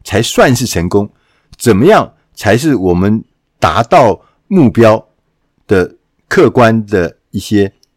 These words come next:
指标。那这些事情呢，都是要在我们采取行动之前要想清楚、说明白的。当，当我们确认衡量成功的标准，我们同时也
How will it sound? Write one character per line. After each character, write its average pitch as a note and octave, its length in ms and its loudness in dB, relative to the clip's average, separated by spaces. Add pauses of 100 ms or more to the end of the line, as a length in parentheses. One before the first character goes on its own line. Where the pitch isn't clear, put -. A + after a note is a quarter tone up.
(120)
指 - 160 -14
标。 G2 280 -2 (720)
那 G3+ 60 0
这 D4+ 180 2
些 G#3 200 0
事 G3+ 240 -6
情 G2 220 -4
呢， A2 120 -4
都 F#3 160 0
是 E3+ 280 -8
要 F3 220 -2
在 D#3+ 280 -2
我 G2+ 180 0
们 A2+ 260 -2 (160)
采 - 280 -4
取 E3+ 120 -6
行 G2+ 260 -4
动 C#3 220 -2
之 D3+ 160 -8
前 G2 260 -6
要 C3+ 100 -2
想 - 320 -10
清 F3+ 220 -4
楚、 G2 180 -8
说 - 200 -4
明 G#2 220 -2
白 D2+ 200 -6
的。 D#2+ 200 -20 (720)
当， A3 400 2
当 C4 220 2
我 D#3+ 120 4
们 G#2 280 2
确 G#3+ 420 2
认 D#3+ 440 0 (120)
衡 C3+ 440 0
量 C#3+ 240 2
成 A#2 280 -2
功 E3+ 200 2
的 D#3 100 2
标 E3+ 480 2
准， F#2 300 -2 (960)
我 A#2 100 0
们 D3 80 4
同 C#3+ 220 2
时 D3 240 -6
也 G2+ 320 0